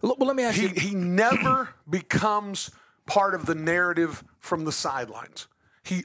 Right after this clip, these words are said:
Speaker 2: always allows his guys to go out and play, subsequently making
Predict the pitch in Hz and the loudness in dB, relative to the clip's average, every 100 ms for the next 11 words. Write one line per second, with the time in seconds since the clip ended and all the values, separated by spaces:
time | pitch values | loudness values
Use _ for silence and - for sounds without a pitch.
0 | - 170 202 247 247 208 208 190 196 190 | 2 4 4 2 -2 -4 -2 0 0 0
1 | 180 180 180 151 165 135 127 120 - - | -2 -2 -2 -2 0 0 -2 -6 -12 -16
2 | _ _ _ _ 185 170 190 185 165 - | _ _ _ _ -4 2 2 4 2 0
3 | 185 180 226 196 113 - 202 190 165 180 | -6 -2 0 0 -2 -4 -2 -2 -2 -4
4 | 170 170 156 160 185 196 180 | -2 -2 0 0 0 -2 -4